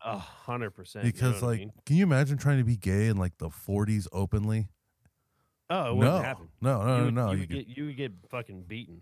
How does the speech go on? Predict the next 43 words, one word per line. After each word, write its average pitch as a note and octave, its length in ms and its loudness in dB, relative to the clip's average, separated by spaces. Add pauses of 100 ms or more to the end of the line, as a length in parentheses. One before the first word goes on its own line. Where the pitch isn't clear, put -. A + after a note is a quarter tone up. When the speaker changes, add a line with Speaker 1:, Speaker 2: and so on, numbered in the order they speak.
(100)
Speaker 2:
Depending C#3 340 2
Speaker 1:
know? A2 60 -2
Speaker 2:
on G#2+ 60 -2
where A2+ 120 2
you F#2+ 140 0
were, G#2 160 0
it G2 60 -2
might G#2+ 180 -2
be G2+ 80 -2
even F2+ 160 -2
worse F#2+ 220 -2
than F2 100 -8
that, F2+ 240 -2
dude. F#2 240 -2
<laughs> - 0 -
Like, C#3 200 4
you F#3 260 4
might G#2+ 140 -2
just F#2 140 -14
get F2 180 -12
Speaker 1:
Yeah, F3 220 0
Speaker 2:
killed. - 20 -2 (120)
Speaker 1:
you'd A#2 80 -10
murdered. B2 400 -8
Yeah, B2 140 -8
Speaker 2:
Yeah, G#2 40 -8
Speaker 1:
Texas A2+ 400 -2
Speaker 2:
yeah. G#2 60 -2
Speaker 1:
probably. C#3 420 -8
Yeah, A#2 140 -10
for - 140 -18
Speaker 2:
<laughs> G2+ 120 -4
Speaker 1:
sure. F3+ 140 6
Speaker 2:
Texas, D3 500 2
yeah, F#3 80 2
yeah, E3 100 0
yeah. C3+ 280 2
If G#2 60 -4
you're A2 220 0
Speaker 1:
<laughs> - 0 -
Speaker 2:
retarded A#2 360 0
or G2+ 40 -2
gay, G#2+ 320 -4